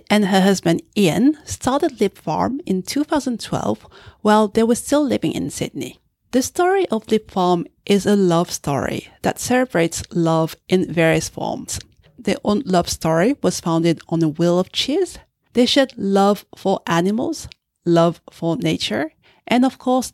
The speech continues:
their love for Tasmania. This story is also inspiring in so many ways to all independent business owners.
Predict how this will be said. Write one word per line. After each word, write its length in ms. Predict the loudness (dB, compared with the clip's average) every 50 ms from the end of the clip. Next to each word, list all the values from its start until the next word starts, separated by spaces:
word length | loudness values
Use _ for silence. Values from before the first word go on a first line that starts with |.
| _
their 160 | 0 0 2 2
love 220 | 2 0 0 -2
for 200 | -2 -2 -2 -2
Tasmania. 680 | 0 -2 -4 -4 -4 -4 -2 -2 0 -2 -4 -6 -8 -12 _ _ _ _ _ _ _ _ _ _ _ _ -2
This 140 | 0 0 0
story 360 | 0 0 2 4 4 2 2
is 140 | 0 -2 0
also 460 | 2 2 2 4 2 0 0 0 0
inspiring 720 | 2 0 -2 -4 -4 -6 -6 -2 0 2 2 2 0 -2 -4
in 180 | -4 -2 -2 -2
so 220 | -2 -2 -4 -2
many 180 | 0 0 0 2
ways 380 | 0 0 0 0 -2 -2 -6 -12 _
to 140 | -6 -6 -6 _
all 220 | 0 2 2 2 2
independent 720 | 2 0 0 0 -2 -2 0 -2 0 0 0 -2 -2 -2
business 320 | -4 -4 -2 -6 -6 -6
owners. 520 | -6 -4 -4 -4 -4 -6 -8 -8 -10 -12